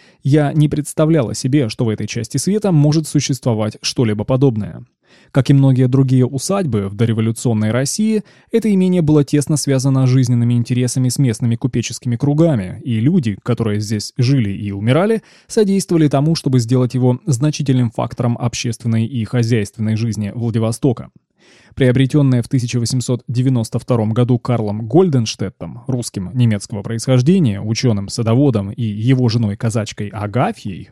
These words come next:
по первому мужу Ливиной, Новогеоргиевская поставляла в город продукты питания и, с гордостью демонстрируя свою красоту и порядок,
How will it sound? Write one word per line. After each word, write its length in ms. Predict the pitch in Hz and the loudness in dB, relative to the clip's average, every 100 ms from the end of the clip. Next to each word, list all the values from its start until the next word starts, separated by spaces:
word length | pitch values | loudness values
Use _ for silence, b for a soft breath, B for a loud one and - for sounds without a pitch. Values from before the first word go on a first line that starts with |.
| - | -10
по 120 | 113 | -6
первому 420 | 117 101 101 107 113 | -4 -6 -6 -4 -4
мужу 260 | 107 98 - | -4 -6 0
Ливиной, 520 | 139 101 90 92 - b b b b | 0 0 -4 -12 -18 b b b b
Новогеоргиевская 960 | 135 139 135 170 214 196 202 165 160 151 | 2 4 4 4 4 2 -2 -2 -2 -2
поставляла 540 | 139 - 131 139 139 | -2 -2 0 0 0
в 80 | 123 | 0
город 320 | 127 127 117 | 0 0 0
продукты 420 | 131 127 117 - | 0 0 -2 -4
питания 680 | 120 113 160 180 135 107 101 | -4 -2 0 2 2 0 -4
и, 140 | 101 104 | -6 -6
с 100 | 110 | -2
гордостью 560 | 139 170 160 - 156 | 0 2 2 0 0
демонстрируя 840 | 127 123 117 - 127 123 113 104 104 | 0 0 0 -4 -4 0 0 -2 -4
свою 280 | - 117 104 | -2 -2 -2
красоту 480 | 113 107 123 131 | -6 -2 -2 -2
и 60 | 92 | -6
порядок, 520 | - 113 165 214 - | -4 -2 -2 -2 -6